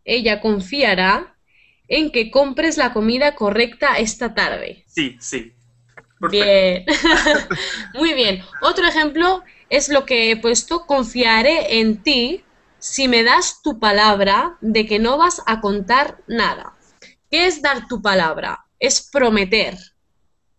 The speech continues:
Speaker 1: ¿vale? ¿Entendéis? Dar,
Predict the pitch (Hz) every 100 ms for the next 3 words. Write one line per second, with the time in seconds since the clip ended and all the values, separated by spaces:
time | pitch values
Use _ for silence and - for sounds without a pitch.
0 | _ - 196 202 190 277 415 _ _ _
1 | _ _ _ _ _ _ _ - 226 226
2 | 233 277 330 - - 208 202 269 247 233
3 | 220